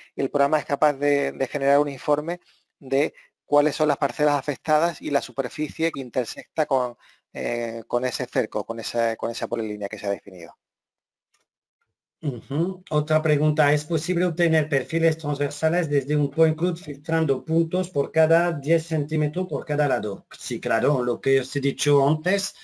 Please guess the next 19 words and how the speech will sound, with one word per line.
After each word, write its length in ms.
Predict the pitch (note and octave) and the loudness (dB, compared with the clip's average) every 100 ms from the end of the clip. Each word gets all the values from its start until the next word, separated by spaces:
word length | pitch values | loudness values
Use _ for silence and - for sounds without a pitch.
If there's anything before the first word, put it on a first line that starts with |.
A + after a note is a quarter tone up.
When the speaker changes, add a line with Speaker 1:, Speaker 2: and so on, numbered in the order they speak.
| - - - | -20 -14 -2
Speaker 2:
M 240 | C#3 D3 | 2 4
D 140 | D#3+ | 2
T 180 | D#3 E3 | 2 0
tiene 300 | D3+ D3 C#3+ | 0 0 4
un, 360 | C#3+ C#3+ D#3+ D3 | 4 2 -2 -12
tres 320 | - F3 D#3 E3 | -2 0 2 4
módulos. 600 | D#3 C#3 B2+ G#2+ - - | 4 4 2 0 -4 -4
Uno 240 | D3+ D3+ D#3+ | 2 4 4
de 200 | D#3 E3+ | 4 2
estos 400 | D#3+ - D3 - | 0 -2 -2 0
es 240 | C#3+ A#2+ B2+ | -4 -4 -4
el 80 | B2 | -4
módulo 400 | C3 C3+ C3 - | -2 0 0 2
point 240 | E3+ F#3 | 2 2
cloud, 280 | F#3 A#3 E3 - - _ | 2 0 -2 -6 -20 _
que 240 | - C3+ - | -2 -2 0
cuando, 560 | C3+ C3 B2+ C3+ B2 - | -2 2 2 2 0 -2
ah, 580 | B2 A2+ A2 A2 G#2+ - _ _ _ - | 0 2 2 0 -2 -8 _ _ _ -6
ah, 1500 | B2 A#2+ A#2 A2+ A2 G#2+ G#2+ G#2+ G#2+ G#2 G#2 G#2 G#2+ G#2 | -2 0 2 2 0 0 -2 -4 -4 -6 -8 -10 -10 -14